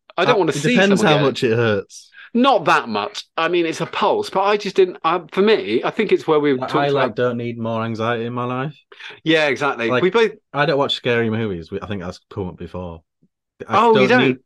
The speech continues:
Speaker 2: no, I don't need to be scared. I like happy <laughs> films.
Speaker 1: Oh, I like them. I like them because I like, not because I like to be scared. I like to see what they're trying to do. Um, but I will say, if I'm feeling particularly, uh, not, uh, uh, yeah,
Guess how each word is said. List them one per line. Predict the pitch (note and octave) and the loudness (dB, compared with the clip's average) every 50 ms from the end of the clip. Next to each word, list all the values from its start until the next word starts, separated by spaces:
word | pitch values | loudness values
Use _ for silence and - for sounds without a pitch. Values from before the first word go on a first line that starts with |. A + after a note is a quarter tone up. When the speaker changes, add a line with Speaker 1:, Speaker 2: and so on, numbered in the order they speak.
| _ | _
Speaker 2:
no, | - C3+ F3+ G3+ | -8 -6 -4 -4
I | F#3+ D#3+ | -4 -6
don't | - D3 D3 C#3 C3 C#3 | -4 -4 -4 -2 -2 0
need | C#3 C#3 C3+ B2+ | 0 0 -2 -2
to | - C3 | -4 -6
be | C3 C3 | -8 -8
scared. | C3 - - C#3+ D3+ D#3 D3 C3+ - | -8 -8 -8 -6 -6 -6 -8 -8 -6
I | A2 A#2 | -6 -4
like | B2 B2 B2 A#2+ - | -4 -4 -6 -8 -8
happy | - C3 B2+ - B2+ | -10 -10 -10 -10 -10
<laughs> | B2+ - | -10 -8
films. | G2 F#2+ - G#2+ A2 - - - - _ _ _ _ _ _ _ - | -6 -6 -6 -8 -12 -16 -20 -20 -20 _ _ _ _ _ _ _ -4
Speaker 1:
Oh, | D#3 F3+ G3 | 0 2 2
I | G3 | 2
like | F#3+ G3 G3 G3+ G3 G3 - | 4 4 2 0 0 -2 -4
them. | - F3 E3+ D3 _ - - - | -6 -6 -6 -8 _ -10 -4 -2
I | E3 D#3+ | -2 0
like | E3 E3+ E3 E3 D3 - - | 0 0 0 -2 -4 -8 -8
them | D3 D3 C#3 | -8 -6 -6
because | C3 C#3 - - C3 - B2+ | -6 -6 -4 -6 -6 -4 -4
I | A#2 | -4
like, | A2 A#2+ B2 A#2+ - D3+ C#3 | -2 -2 -2 -2 -4 -4 -4
not | F3 F3 - - | -4 -4 -4 -6
because | C3+ B2 - C3 | -10 -8 -4 -2
I | C3+ | 0
like | B2+ B2+ C3 - | 0 0 -2 -4
to | - | -8
be | - B2 | -10 -10
scared. | - - - C3+ G#2+ - - - | -10 -6 -6 -4 -4 -4 -4 -4
I | |
like | G#2 G#2+ G#2+ F#2+ - | -4 -6 -6 -8 -10
to | - | -14
see | - - - A2 | -12 -8 -8 -6
what | G#2 G#2 F2+ G2+ | -4 -6 -6 -6
they're | G#2 G2 | -8 -10
trying | - - A2+ G2+ F#2+ G2 F#2 | -10 -8 -8 -8 -8 -8 -12
to | - | -12
do. | - - F#2+ E2+ C#2+ - - _ _ _ _ _ - - _ _ _ _ | -10 -8 -6 -6 -6 -10 -14 _ _ _ _ _ -20 -20 _ _ _ _
Um, | - A#2 A#2 A#2+ A#2 A#2 A#2 A2+ _ _ _ _ _ _ _ _ _ _ _ _ _ _ _ _ _ _ _ _ - | -4 -2 -2 -2 -2 -4 -8 -10 _ _ _ _ _ _ _ _ _ _ _ _ _ _ _ _ _ _ _ _ 0
but | F#3+ F#3 F3+ | 2 2 4
I | F#3+ | 4
will | F3 F#3 G3+ F#3 | 4 4 4 4
say, | - - F3+ D3+ | 4 0 0 2
if | C#3 D#3+ F3+ - G3 | 2 0 0 0 0
I'm | F#3 F3 | -2 -2
feeling | - - - - G3 F3+ F3 D3+ D3 C#3 C#3 C3+ | -4 -2 2 4 4 4 4 4 2 2 0 -2
particularly, | D#3 C3+ - - D#3+ - - - B2+ B2+ B2+ A#2+ A2 G#2+ A2 - _ _ - | -4 -6 -6 -6 -8 -8 -8 -6 -2 0 0 0 -2 -4 -12 -20 _ _ -16
uh, | C3 B2+ C#3+ C3+ B2 | -12 -8 -6 -6 -4
not, | C3 C#3 C3+ - - _ - | -2 -2 -2 -4 -6 _ -12
uh, | A2+ G#2+ G2 F#2+ F2 F#2 - | -8 -8 -6 -8 -8 -10 -8
uh, | - A2+ A#2 A#2+ | -6 -6 -4 -4
yeah, | C3+ C3 A2+ E2 D#2 | -4 -4 -4 -4 -8